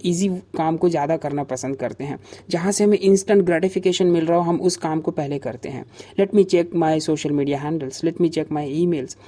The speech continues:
तो उसमें हम कई बार ईमेल्स में जाते हैं और उस ईमेल्स में कुछ एक ऐसे ईमेल आते हैं जो आपके बहुत काम के नहीं है, लेकिन आप उसको पढ़ रहे होते हैं क्योंकि आपको अच्छा लग रहा होता है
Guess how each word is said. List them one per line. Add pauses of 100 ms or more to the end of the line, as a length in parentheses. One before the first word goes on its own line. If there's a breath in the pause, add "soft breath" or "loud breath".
(600 loud breath)
तो (1160)
उसमें
हम
कई
बार
ईमेल्स
में
जाते
हैं
और
उस
ईमेल्स
में
कुछ
एक
ऐसे
ईमेल
आते
हैं
जो
आपके
बहुत
काम
के
नहीं
है,
लेकिन
आप
उसको
पढ़
रहे
होते
हैं
क्योंकि
आपको
अच्छा
लग
रहा
होता
है